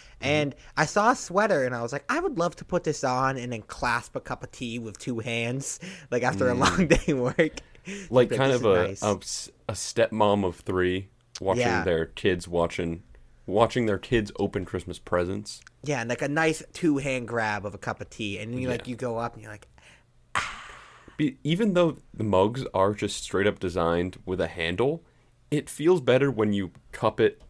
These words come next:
Speaker 2: when you just cup the mug and don't even use the handle. It feels,
Speaker 1: I have a
Speaker 2: like, rebellious, maybe.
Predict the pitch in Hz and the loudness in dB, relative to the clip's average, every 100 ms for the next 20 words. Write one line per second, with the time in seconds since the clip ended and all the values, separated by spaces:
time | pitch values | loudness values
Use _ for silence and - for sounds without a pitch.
0 | _ 117 110 101 104 - 107 - 85 82 | _ -2 -2 -2 -6 0 0 2 0 4
1 | 85 87 95 85 90 80 69 90 123 123 | 4 4 0 0 0 -2 -2 -2 0 0
2 | 127 127 127 - _ _ - 127 143 143 | -2 -2 -6 -10 _ _ -8 -4 2 4
3 | 175 220 - 107 104 92 85 76 85 113 | 4 2 -2 -2 0 -4 -2 0 2 2
4 | 127 - 143 147 147 | 0 -2 -4 -4 -8